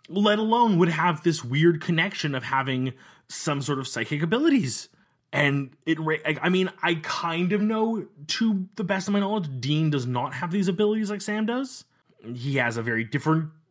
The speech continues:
set of things going on later on, to my knowledge. But it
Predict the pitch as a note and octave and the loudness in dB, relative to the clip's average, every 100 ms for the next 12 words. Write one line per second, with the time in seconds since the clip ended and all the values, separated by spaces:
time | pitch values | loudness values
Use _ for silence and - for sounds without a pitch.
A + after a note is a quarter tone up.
0 | - - F3+ E3+ D#3 F#3 F#3 E3 G3 F#3+ | -12 -4 0 0 2 2 2 2 2 2
1 | G3 G3+ G#3 G#3 G#3+ G3 A3 A3 - B3+ | 2 2 2 2 2 2 0 -2 -6 -10
2 | - - - _ _ _ _ _ - E3+ | -12 -18 -20 _ _ _ _ _ -2 0
3 | D#3 - _ _ _ _ - C3+ D#3+ | 0 -6 _ _ _ _ -14 -4 -2